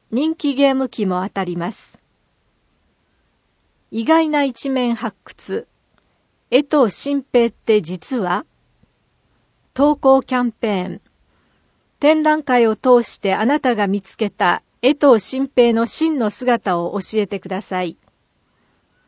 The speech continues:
抽選でスマートウォッチなどが当たります。詳しくはこちら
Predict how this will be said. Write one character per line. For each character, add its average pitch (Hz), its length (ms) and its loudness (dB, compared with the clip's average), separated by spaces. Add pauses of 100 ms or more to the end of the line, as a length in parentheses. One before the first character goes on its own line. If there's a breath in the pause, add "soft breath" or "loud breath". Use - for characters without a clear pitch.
(460)
抽 311 240 0
選 254 340 -2
で 196 300 0 (200)
ス - 200 -8
マ 302 160 2
ー 302 40 -2
ト 277 200 2
ウ 269 60 4
ォ 277 40 2
ッ - 20 0
チ 220 200 -10
な 190 120 -2
ど 180 140 -6
が 175 180 -6
当 - 100 -12
た 180 80 -2
り 170 120 -6
ま 170 160 -4
す。 - 240 -20 (2250)
詳 302 240 2
し - 140 -14
く - 120 -8
は 202 160 0
こ 233 160 -6
ち 226 200 -8
ら 185 220 0